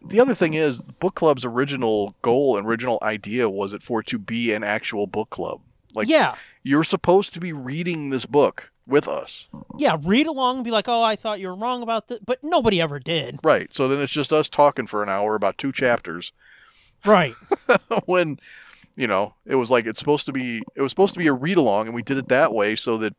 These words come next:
Speaker 1: people would have time between episodes to actually get the reading done.
Speaker 2: Exactly.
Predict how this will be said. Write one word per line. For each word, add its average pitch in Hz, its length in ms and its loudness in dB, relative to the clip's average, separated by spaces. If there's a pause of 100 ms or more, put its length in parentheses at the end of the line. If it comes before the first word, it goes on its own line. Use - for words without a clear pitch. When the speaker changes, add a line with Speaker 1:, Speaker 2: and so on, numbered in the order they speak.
Speaker 1:
people 143 220 -8
would 127 120 -2
have 120 180 -2
time 127 380 -6
between 113 540 -10
episodes 98 640 -6
to - 120 -8
actually 101 500 -6 (380)
get 127 160 -2
the 208 80 -6
reading 208 300 0
done. 175 100 -6
Speaker 2:
Exactly. 165 580 0